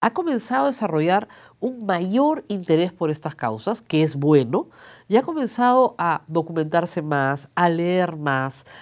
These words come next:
a tener un mayor entendimiento de procesos que le eran ajenos y que por lo tanto despreciaba, no tenía interés en saber. Ahora todos ustedes saben qué cosa es una prisión preventiva,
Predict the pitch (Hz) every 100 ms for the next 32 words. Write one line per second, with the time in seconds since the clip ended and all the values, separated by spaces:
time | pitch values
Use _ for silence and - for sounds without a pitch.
0 | - 156 170 208 254 247 214 233 240 226
1 | 190 170 170 185 202 214 208 147 - 240
2 | - - 196 196 233 247 226 151 - 214
3 | 175 196 226 180 160 135 143 143 233 240
4 | 277 247 - - - - 175 175 262 285
5 | 285 269 269 240 180 - - - 285 285
6 | 247 262 180 165 185 175 160 113 151 135
7 | - _ - - - - 127 170 269 220
8 | 202 156 196 185 185 170 160 156 160 160
9 | 165 117 - 147 156 104 123 202 95